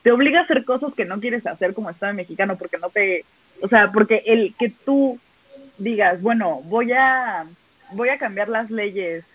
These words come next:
de mi país porque efectivamente están violando los derechos humanos", es algo que el Estado mexicano no quiere hacer. Sin embargo, si tiene, si hay presión internacional, y en este caso presión de un, eh,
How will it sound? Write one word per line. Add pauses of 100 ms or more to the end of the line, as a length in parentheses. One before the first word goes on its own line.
(420)
de
mi
país (160)
porque
efectivamente
están
violando
los
derechos
humanos",
es
algo
que
el
Estado
mexicano
no
quiere
hacer. (100)
Sin
embargo,
si
tiene, (140)
si
hay
presión
internacional, (440)
y
en
este
caso
presión (320)
de
un, (140)
eh,